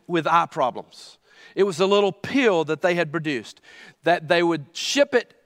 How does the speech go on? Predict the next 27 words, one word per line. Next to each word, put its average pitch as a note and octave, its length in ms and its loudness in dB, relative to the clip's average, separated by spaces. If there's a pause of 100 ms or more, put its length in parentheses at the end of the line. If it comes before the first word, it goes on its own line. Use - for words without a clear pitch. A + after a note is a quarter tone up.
(120)
as E3+ 160 0
a F#3 40 0
little F#3 260 2
pill, F#3 500 0 (260)
and D3+ 120 -4
you F3 80 0
would D#3 120 -2
mix F3+ 300 -4
it E3 100 -2
with E3+ 140 -2
water D#3+ 360 2
and D3 100 -4
make D3 160 -2
a C3+ 60 -8
paste B2+ 580 -6
and A#2+ 140 -14
put C#3 140 -4
it B2+ 80 -2
over A#2 160 -2
your A2 160 -4
eyes. F#2 480 -6 (1500)
This A#3+ 240 0
place D#3+ 440 -2
had D3+ 360 -4
it C#3+ 140 -10
going A#2+ 480 -4
on. G#2 640 -4